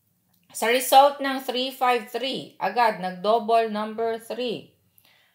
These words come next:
Ang five ay nasa target number natin yan.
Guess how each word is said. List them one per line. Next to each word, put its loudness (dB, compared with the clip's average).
Ang -2
five 4
ay -2
nasa -4
target -4
number -10
natin -14
yan. -20